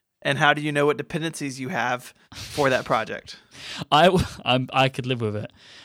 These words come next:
Speaker 2: I would take Tweetbot, Overcast, and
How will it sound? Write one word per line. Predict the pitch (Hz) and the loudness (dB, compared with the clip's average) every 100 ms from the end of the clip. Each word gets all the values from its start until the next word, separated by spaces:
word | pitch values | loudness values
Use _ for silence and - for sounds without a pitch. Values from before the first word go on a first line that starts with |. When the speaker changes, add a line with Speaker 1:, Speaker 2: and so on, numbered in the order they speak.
| - - | -4 4
Speaker 2:
I | 160 | 6
would | 175 185 | 6 2
take | - 160 131 113 - | 0 2 4 2 -6
Tweetbot, | - 160 151 - 143 139 - _ _ _ | -10 -4 -6 -4 0 0 0 _ _ _
Overcast, | 127 127 123 - 120 120 120 - - _ _ | 0 0 0 -2 0 0 -4 -12 -16 _ _
and | 117 120 113 113 110 | -4 -2 -2 -4 -6